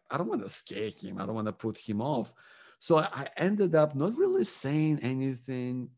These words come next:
at all. Like, we just said, "Oh, well, I'm just going to the hospital. The doctors are gonna look after me."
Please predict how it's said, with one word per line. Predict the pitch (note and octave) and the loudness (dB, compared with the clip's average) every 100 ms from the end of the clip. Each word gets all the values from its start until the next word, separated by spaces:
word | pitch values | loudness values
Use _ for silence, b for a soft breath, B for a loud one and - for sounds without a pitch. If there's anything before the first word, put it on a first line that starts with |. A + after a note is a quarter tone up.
| _ _ _ _ | _ _ _ _
at | B2 | 0
all. | E3 D3 | 4 4
Like, | A#2 | 2
we | A#2 | -2
just | A2+ A2+ | -6 -2
said, | A2+ A2+ | 0 0
"Oh, | D3+ | 2
well, | F#3 C3+ | 4 4
I'm | A#2 G#2+ | 4 2
just | G#2+ G#2+ | 0 -2
going | A2 G#2+ | -2 -4
to | - | -6
the | B2 | -2
hospital. | G#3 F#4 - D#3+ C#3+ B2+ | 2 0 0 0 2 4
The | A2+ | 2
doctors | G#2+ A2 - G2+ | 0 -2 -4 -10
are | |
gonna | G#2 G#2+ | -8 -8
look | A2 A#2+ | -8 -6
after | E3 F3 C#3+ | -6 -6 -8
me." | C#3 | -8